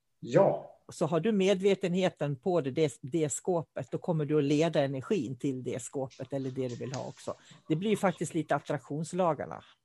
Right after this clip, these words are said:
Speaker 1: Lite grann blir det så. <clears throat> Men jag skulle vilja säga att alla människor har någon liknande förmåga. Och de, de, de vet egentligen om det själva. Det handlar bara om att tro på det. För de har varit med om liknande situationer själv.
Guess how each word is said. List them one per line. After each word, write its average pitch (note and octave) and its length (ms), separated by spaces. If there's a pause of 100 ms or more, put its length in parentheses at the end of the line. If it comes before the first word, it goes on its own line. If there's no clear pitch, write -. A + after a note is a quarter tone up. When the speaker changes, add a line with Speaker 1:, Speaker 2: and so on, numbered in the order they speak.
(300)
Speaker 1:
Lite G#3 340
grann G#3+ 260
blir F#3+ 180
det C#3+ 80
så. D3 340 (100)
<clears throat> G#3 100
Men G3 100
jag G#3+ 140
skulle A3 260
vilja F3 240
säga D#3 300
att - 280 (720)
alla F#3 440
människor E3 480
har E3 680 (100)
någon D#3+ 400
liknande C#3 960 (840)
förmåga. D#3 520 (800)
Och C3 120
de, D#3+ 160
de, D#3+ 440
de D#3+ 160
vet D#3+ 280
egentligen C#3+ 400
om C3 200
det B2+ 80
själva. C3 520
Det C#3+ 80
handlar C#3 300
bara C3+ 200
om C3 60
att - 220
tro F3 240
på - 160
det. - 80
För C#3+ 140
de D3 120
har D3 80
varit C#3+ 240
med D3+ 260
om C3+ 80
liknande C3+ 400
situationer C3 500
själv. - 320